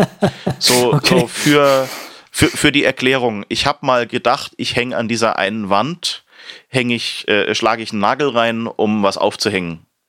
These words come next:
Speaker 2: Ja,
Speaker 1: Ne, ne,
Speaker 2: kenn
Speaker 1: ein
Speaker 2: ich.
Speaker 1: Whiteboard, so, also wollte ich Dübel reinmachen und so.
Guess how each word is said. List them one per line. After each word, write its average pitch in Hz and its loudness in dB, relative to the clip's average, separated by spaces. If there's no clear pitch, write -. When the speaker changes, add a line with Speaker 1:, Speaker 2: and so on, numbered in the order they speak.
Speaker 2:
Ja, 156 2
Speaker 1:
Ne, 92 0
ne, 92 -2
Speaker 2:
kenn 170 2
Speaker 1:
ein 175 4
Speaker 2:
ich. - 2
Speaker 1:
Whiteboard, 104 0
so, 92 0
also 95 0
wollte 101 0
ich 101 -10
Dübel 113 4
reinmachen 90 -2
und 87 -4
so. - -2